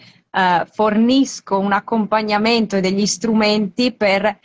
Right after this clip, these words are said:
riconnettersi al proprio sentire, ma soprattutto al proprio corpo, perché il nostro corpo è il tempio,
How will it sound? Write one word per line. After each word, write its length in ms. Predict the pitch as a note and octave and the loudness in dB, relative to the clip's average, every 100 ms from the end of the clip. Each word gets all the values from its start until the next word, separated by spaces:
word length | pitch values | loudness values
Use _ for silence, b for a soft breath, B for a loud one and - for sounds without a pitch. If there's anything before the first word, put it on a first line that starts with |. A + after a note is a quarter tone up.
| _ - | _ -2
riconnettersi 1300 | A3 A#3+ - B3+ A#3 A3 G#3+ - A3 G3+ - A#3 A3+ | 0 0 0 -2 0 0 -2 -2 -4 -2 -2 -2 0
al 180 | G3 G3 | -2 -2
proprio 280 | G#3 G3 G3 | -4 -2 -4
sentire, 500 | G#3+ G3+ A#3+ C#4 C4+ | -2 -2 0 2 2
ma 200 | G3+ G#3 | 0 -2
soprattutto 800 | - G3+ A#3 A3 G3 - A3 - | -4 -2 -4 -4 -8 -4 -4 0
al 260 | F#3 F#3 | -2 -2
proprio 400 | - F#3 G3+ A3+ | -4 -4 -2 -2
corpo, 520 | A#3 E3 F3 F3 A3 | 0 0 -2 -2 -4
perché 500 | G#3 F3+ - F#3 F3 b b _ | -2 -4 -2 -2 -2 b b _
il 160 | A3 G#3+ | 0 2
nostro 400 | G#3 F#3+ A#3 A3+ | 0 -2 -4 -2
corpo 580 | G3+ F#3 G3 - G#3+ - | 0 0 -2 -2 -2 0
è 220 | - - - | -2 -2 -4
il 280 | A3 G3+ - | -2 -2 0
tempio, 800 | G#3 G#3 G#3 F#3+ A3 G#3+ G#3 | 0 0 -2 -4 0 2 0